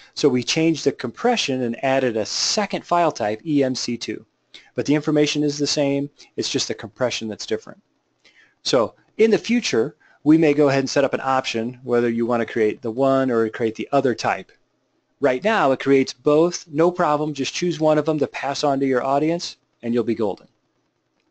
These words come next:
On this window, we have a couple of similar buttons that we saw when we were printing. We can open the folder location,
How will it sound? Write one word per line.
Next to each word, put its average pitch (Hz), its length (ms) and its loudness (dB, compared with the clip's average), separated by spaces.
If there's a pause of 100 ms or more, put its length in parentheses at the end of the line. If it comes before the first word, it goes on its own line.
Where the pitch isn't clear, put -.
(1120)
On 220 200 2
this 220 220 2
window, 170 440 4 (280)
we 160 80 2
have 143 120 4
a 127 40 -4
couple 143 400 2
of 123 120 4
similar 147 420 4
buttons 131 320 0
that 131 120 -2
we 123 80 -2
saw 120 380 0 (300)
when 127 140 -2
we 123 100 2
were 110 80 2
printing. 143 480 -4 (380)
We 143 80 0
can 143 220 2
open 165 280 4
the 120 80 0
folder 208 760 2
location, 143 640 0